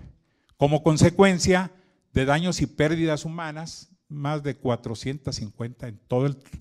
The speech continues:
trayecto, en los diez, doce días de trayecto. Eh, el nombre de Gilbert, Gilberto fue retirado de la lista de nombres para, para huracanes en la primavera de mil novecientos ochenta y nueve. Se retira el nombre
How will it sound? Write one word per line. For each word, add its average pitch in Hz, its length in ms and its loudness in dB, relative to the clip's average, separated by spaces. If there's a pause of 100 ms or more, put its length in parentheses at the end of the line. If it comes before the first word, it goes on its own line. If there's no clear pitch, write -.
trayecto, 104 560 -2
en 117 80 -8
los 98 160 -6
diez, 110 220 -8
doce 113 260 -8
días 107 300 -10
de 104 80 -14
trayecto. 98 640 -4 (2500)
Eh, 160 420 0 (1400)
el 147 180 4
nombre 190 380 6
de 139 160 -8
Gilbert, 170 480 0 (300)
Gilberto 165 480 0
fue 185 140 4
retirado 175 420 2
de 175 40 0
la 160 80 -2
lista 156 260 -4
de 143 40 -4
nombres 151 260 -8
para, 120 220 -6
para 120 280 -6
huracanes 120 420 -10
en 127 80 -10
la 113 100 -8
primavera 107 400 -10
de 107 100 -12
mil 113 280 -12
novecientos 123 380 -10
ochenta 104 300 -18
y 95 60 -18
nueve. 95 200 -20 (220)
Se - 160 4
retira 180 340 0
el 220 80 -6
nombre 233 320 -10